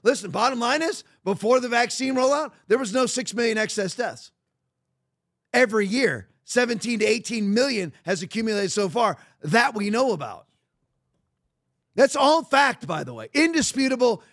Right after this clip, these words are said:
irrefutable fact that people just, talk about mis- and disinformation.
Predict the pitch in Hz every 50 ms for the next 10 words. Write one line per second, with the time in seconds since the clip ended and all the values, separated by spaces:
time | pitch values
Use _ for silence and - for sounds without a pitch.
0 | _ _ - 226 285 311 294 202 233 277 269 233 240 226 165 226 226 208 196 -
1 | _ _ _ - 202 214 - 214 247 330 359 349 349 262 190 247 233 - - -
2 | _ _ _ _ - 359 381 453 427 330 277 262 214 233 220 262 285 - - 247
3 | 220 220 214 - - 208 156 151 175 180 208 233 202 - 110 80